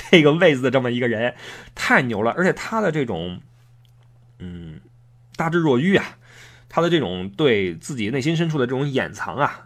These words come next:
其实是更加吸引我的一个点。这个可能很多人没有这感觉哈，就是你会发现他在谈及一些触及内心深处的事儿的时候，他会主动屏蔽掉，他轻易不会跟你掏心窝子，但他只要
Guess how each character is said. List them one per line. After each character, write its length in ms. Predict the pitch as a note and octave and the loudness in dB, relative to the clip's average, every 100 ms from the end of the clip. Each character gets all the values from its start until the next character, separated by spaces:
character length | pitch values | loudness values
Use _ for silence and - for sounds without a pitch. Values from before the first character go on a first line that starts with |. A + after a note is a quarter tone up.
| - | -20
其 240 | - - C3+ | -14 -8 -6
实 120 | C#3+ | -4
是 260 | C3+ G#2 - - | -4 -6 -10 -8
更 160 | - B2+ | -4 -2
加 160 | A2 | -2
吸 220 | G#2+ - A#2+ | -4 -4 -4
引 80 | |
我 80 | A2 | -4
的 100 | E2+ | -8
一 80 | F2 | -12
个 80 | F2 | -12
点。 320 | - - - - | -14 -16 -20 -10
这 100 | B3 | -6
个 100 | G3 | -6
可 120 | - | -6
能 120 | A#2+ F3+ | -6 -6
很 120 | G2 | -6
多 100 | C3+ | -8
人 180 | C4 C#4 - | -8 -12 -10
没 100 | E3 | -8
有 60 | B3 | -6
这 100 | B3 | -8
感 240 | - F2 | -10 -12
觉 160 | F#2 F2 | -14 -14
哈， 160 | C#2+ A#2 | -16 -8
就 120 | G3 | -2
是 160 | F#3+ - - - - - _ _ | -2 -2 -12 -20 -20 -20 _ _
你 180 | - C#3 | -6 0
会 100 | F3 | 2
发 160 | G#3+ A#3+ | 4 2
现 120 | E3 | 0
他 180 | - A3 | 0 2
在 140 | G3 | 2
谈 420 | C#3+ - A#2 D#3+ | 0 -4 -6 -4
及 220 | E3+ F3+ E3+ | -6 -6 -6
一 80 | |
些 420 | C3 - E3+ D#3+ - | -6 -2 2 2 0
触 280 | - F#3+ C3+ | -4 -2 0
及 220 | A#2+ D#3 | 2 2
内 160 | F3+ C#3+ | 0 -2
心 180 | E3 | -2
深 160 | E3+ F#3+ | -2 -2
处 100 | F3 | 0
的 100 | A#2+ | 0
事 100 | D3+ | 0
儿 80 | A2 | 0
的 80 | G2 | -2
时 140 | G2+ | -4
候， 120 | G2+ | -6
他 140 | F#2+ D#3+ | -4 -2
会 140 | C#3+ | -4
主 120 | - | -4
动 140 | G2 G2 | -8 -10
屏 260 | - E2+ | -12 -10
蔽 160 | E3 C3+ | -8 -8
掉， 280 | - - - _ | -8 -12 -20 _
他 80 | D3 | -6
轻 260 | - A#3 B3+ | -4 -2 0
易 100 | A#2+ | -2
不 180 | G2+ | -2
会 100 | D#3+ | -4
跟 80 | C#3+ | -4
你 40 | A#2+ | -6
掏 140 | C3+ | -6
心 240 | C#3+ C#3+ | -4 -4
窝 120 | D3 G#2 | -4 -4
子， 80 | C#3+ | -2
但 100 | F3+ | 0
他 140 | B3+ - - | 0 -2 -6
只 320 | C#3+ G#2+ F2+ | -4 -2 0
要 260 | F#3+ G3 | 0 0